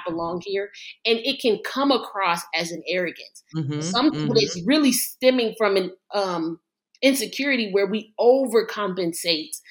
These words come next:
Speaker 1: for what we already have. And a lot of students will experience this as you go into the workforce, as you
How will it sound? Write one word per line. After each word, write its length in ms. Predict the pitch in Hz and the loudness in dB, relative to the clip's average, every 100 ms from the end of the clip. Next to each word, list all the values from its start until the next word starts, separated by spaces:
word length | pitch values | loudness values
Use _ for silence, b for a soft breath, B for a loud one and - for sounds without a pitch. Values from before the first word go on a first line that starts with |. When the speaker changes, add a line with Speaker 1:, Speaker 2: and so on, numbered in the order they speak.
| B B B | B B B
Speaker 1:
for 100 | 202 | -2
what 280 | 190 202 - | 2 4 2
we 240 | 190 180 - | -2 -6 -4
already 1200 | 202 220 214 208 214 - - 185 190 190 185 180 - _ | 2 6 6 6 4 -4 -6 -2 0 0 -2 -10 -14 _
have. 480 | - 202 170 - 123 _ _ _ _ _ _ _ _ _ - | -8 -6 -4 -8 -14 _ _ _ _ _ _ _ _ _ -2
And 140 | 233 | 0
a 40 | 214 | 0
lot 240 | 208 247 | 0 0
of 60 | 262 | -2
students 500 | - 302 349 277 - | -4 -2 -2 -2 -4
will 140 | 214 | -6
experience 720 | 202 190 - 302 415 359 277 277 | -6 -8 -6 -4 -2 -2 -4 -6
this 280 | 240 233 233 B B | -4 -4 -4 B B
as 180 | 208 196 | -4 -4
you 80 | 214 | 0
go 260 | 185 202 226 | 4 4 4
into 180 | 226 | 2
the 140 | 226 208 | -4 -4
workforce, 560 | 196 190 - 170 160 | -6 -8 -12 -10 -8
as 240 | 180 180 180 | -4 -4 -2
you 260 | 214 220 | -4 -6